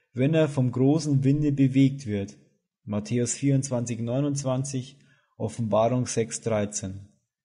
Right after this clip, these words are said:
Diese Weissagung erfüllte sich treffend und eindrücklich in dem großen Meteorregen vom dreizehnten November achtzehnhundertdreiunddreißig.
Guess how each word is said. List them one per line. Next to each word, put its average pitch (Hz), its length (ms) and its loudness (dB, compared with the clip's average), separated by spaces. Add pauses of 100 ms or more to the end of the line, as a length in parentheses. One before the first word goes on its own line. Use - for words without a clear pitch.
(400)
Diese 165 400 0
Weissagung 143 680 6
erfüllte 135 480 0
sich - 260 -6
treffend 143 680 -2
und 120 160 -4
eindrücklich 143 800 0
in 123 140 -2
dem 113 220 -2
großen 135 520 2
Meteorregen 127 1120 2 (200)
vom 120 180 -4
dreizehnten 139 680 2
November 123 560 2
achtzehnhundertdreiunddreißig. 123 1500 0